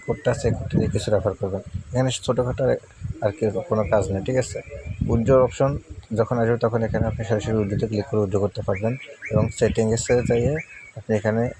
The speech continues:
এই পার্সোনালে ক্লিক করবেন, ক্লিক করে প্রোফাইলে ক্লিক করবেন, ক্লিক করার পর এখানে আপনার ইমেলটি বাইন্ড করে দেবেন, ঠিক আছে?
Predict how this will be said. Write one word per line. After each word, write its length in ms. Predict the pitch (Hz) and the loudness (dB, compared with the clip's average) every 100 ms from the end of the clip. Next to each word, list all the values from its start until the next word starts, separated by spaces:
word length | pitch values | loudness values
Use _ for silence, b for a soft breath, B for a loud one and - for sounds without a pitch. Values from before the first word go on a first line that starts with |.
| _ _ - - - - - | _ _ -14 -8 -8 -10 -8
এই 300 | 107 98 95 123 - | 0 0 0 -2 0
পার্সোনালে 460 | 107 - 120 117 - | 0 2 2 0 0
ক্লিক 160 | 113 113 | -2 0
করবেন, 200 | 123 123 | 0 0
ক্লিক 180 | 117 113 | -4 -6
করে 140 | 117 113 | -6 -6
প্রোফাইলে 440 | 120 110 113 113 117 | -8 0 2 2 2
ক্লিক 200 | 117 - | 0 2
করবেন, 200 | 120 127 127 | 0 0 -4
ক্লিক 180 | 107 110 | -6 -2
করার 140 | 117 113 | -2 0
পর 80 | 117 | 0
এখানে 220 | 113 107 | 2 0
আপনার 240 | 107 - 113 | 0 2 2
ইমেলটি 340 | 104 101 98 | 4 2 2
বাইন্ড 220 | 107 98 98 | 0 0 0
করে 120 | 104 | 0
দেবেন, 200 | 95 98 | 0 -2
ঠিক 140 | 135 | 0
আছে? 200 | 127 - | -2 -2